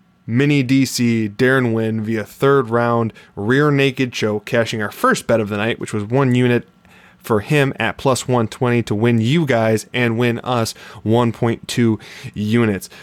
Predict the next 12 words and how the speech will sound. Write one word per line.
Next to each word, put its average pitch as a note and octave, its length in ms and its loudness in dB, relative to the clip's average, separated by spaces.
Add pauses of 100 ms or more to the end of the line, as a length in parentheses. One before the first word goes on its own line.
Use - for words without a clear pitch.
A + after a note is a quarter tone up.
(300)
We B2 180 2
said C3+ 180 2
it B2+ 120 2
on F#2+ 140 -2
the G2 80 -8
podcast. C#3 580 -2
He G#2 80 -6
was G2 180 -8
long. A#2 500 2 (200)
He B2 180 0
was G#2+ 160 2
rangy. A2+ 600 0